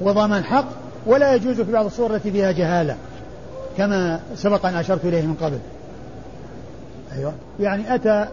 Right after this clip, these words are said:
بدليل الذي يدل عليه، وهو أن النبي صلى الله عليه وسلم إنما قال: "لأن يمنح أحدكم أخاه،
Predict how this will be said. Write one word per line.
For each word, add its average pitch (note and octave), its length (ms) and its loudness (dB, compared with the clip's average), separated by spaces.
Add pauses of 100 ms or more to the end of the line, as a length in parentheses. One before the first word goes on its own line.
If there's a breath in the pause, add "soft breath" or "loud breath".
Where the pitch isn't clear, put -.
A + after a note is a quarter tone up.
بدليل G3 300 0
الذي G3 260 0
يدل F3+ 300 0
عليه، G3+ 320 2 (440)
وهو G3 200 4
أن G3 100 -2
النبي G3 280 -2
صلى D#3 100 -2
الله F3 80 0
عليه F#3 100 -2
وسلم F#3 80 -2
إنما F3 120 0
قال: A3 280 4
"لأن G#3+ 200 0
يمنح A#3+ 300 2
أحدكم F#3 480 -2
أخاه، A3 420 4